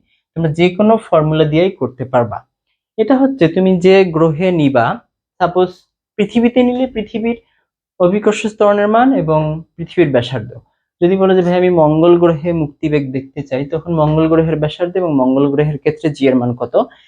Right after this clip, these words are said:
এটা তোমার কোশ্চেনে দেয়া থাকবে। তো পৃথিবীর ক্ষেত্রে আমরা যদি এটা ক্যালকুলেট করে দেখি, পৃথিবীর ক্ষেত্রে হয় মুক্তিবেগের মান eleven point two kilometer per second। তার মানে তুমি যদি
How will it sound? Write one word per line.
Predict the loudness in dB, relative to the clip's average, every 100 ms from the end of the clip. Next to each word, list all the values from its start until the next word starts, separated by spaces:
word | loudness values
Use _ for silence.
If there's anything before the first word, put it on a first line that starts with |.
| _ -4
এটা | -2 0
তোমার | 0 2
কোশ্চেনে | -2 -4 -2 0
দেয়া | 2 2 0
থাকবে। | -4 -14 -14 -18 _ _ _ _
তো | -2 -2
পৃথিবীর | -2 -4 0 0 0
ক্ষেত্রে | -2 2
আমরা | 2 2 0
যদি | 0 -4
এটা | -2
ক্যালকুলেট | 0 0 0 -2 -2 0
করে | 2 2
দেখি, | 0 -2 -4
পৃথিবীর | -4 -2 -4 -4
ক্ষেত্রে | -10 -4 -2
হয় | 2 2
মুক্তিবেগের | 2 -4 -4 -2 0 0
মান | 0 -2
eleven | -4 -2 -4 -2
point | -2 -2 -6 _ _
two | 0 2 0
kilometer | 0 2 2 0 0 0 2
per | 0 0 -8
second। | -8 -8 -16 _ _ _ _
তার | 2
মানে | 2 0
তুমি | -2 -2 0 2
যদি | 2 2